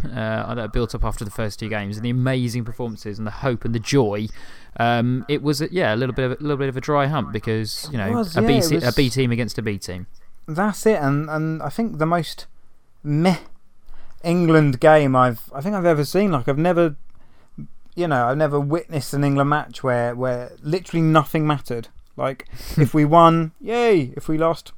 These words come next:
Speaker 2: yay! If we scored, yay! If we didn't, yay! It wa-, like, it,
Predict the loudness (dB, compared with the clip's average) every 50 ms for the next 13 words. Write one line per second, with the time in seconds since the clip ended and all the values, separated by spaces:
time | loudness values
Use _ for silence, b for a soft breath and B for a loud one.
0 | -12 -8 -4 -2 0 2 2 4 4 2 0 -2 -6 -10 -8 -6 -6 -6 -6 -6
1 | -4 -2 0 2 2 0 -2 -4 -12 -10 -6 -4 -2 0 2 2 0 0 -2 -6
2 | -10 -6 -4 -2 -2 -2 -2 -4 -6 -10 -10 -10 -6 -4 -4 -2 0 0 0 0
3 | 0 -2 B B B B B B B 0 0 0 0 -4 -4 -4 -4 -6 -4 0
4 | 0 0 0 -2 -12 -18 -16 b b b b b b b b b -8 -4 -6 -6